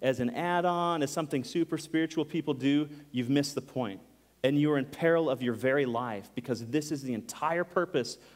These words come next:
of Christianity. If you think Christianity is just feeling good in here and going to heaven someday,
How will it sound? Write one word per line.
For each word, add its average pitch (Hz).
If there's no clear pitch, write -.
of 143
Christianity. 143
If 113
you 180
think 180
Christianity 175
is 139
just 131
feeling 170
good 165
in 156
here 165
and 147
going 156
to 143
heaven 160
someday, 175